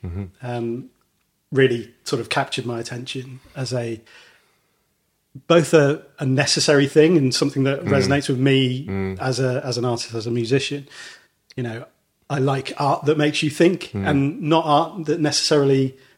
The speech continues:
Speaker 2: spoon feeds thoughts to you,
Speaker 1: Yeah.
Speaker 2: but just sort of is a question. It just invites you into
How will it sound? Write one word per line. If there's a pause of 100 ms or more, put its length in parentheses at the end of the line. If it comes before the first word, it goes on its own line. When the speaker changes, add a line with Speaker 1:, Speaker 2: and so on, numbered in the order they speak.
(120)
Speaker 2:
spoon
feeds
thoughts
to
you,
Speaker 1:
Yeah.
Speaker 2:
but
just
sort
of (600)
is
a
question.
It
just
invites
you
into